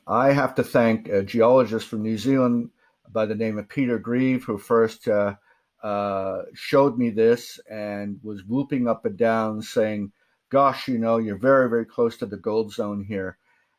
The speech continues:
And, uh, he said, "This is what's called calcite replacement texture."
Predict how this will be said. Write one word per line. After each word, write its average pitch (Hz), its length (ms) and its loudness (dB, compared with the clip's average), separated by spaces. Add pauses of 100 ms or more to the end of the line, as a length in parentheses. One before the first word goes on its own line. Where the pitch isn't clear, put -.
(100)
And, 104 600 -6
uh, 98 400 0 (240)
he 107 220 -8
said, 101 280 -4
"This 139 240 -2
is 135 220 -6
what's 113 260 0
called 101 380 -2
calcite 127 640 0
replacement 101 640 -8
texture." - 540 -14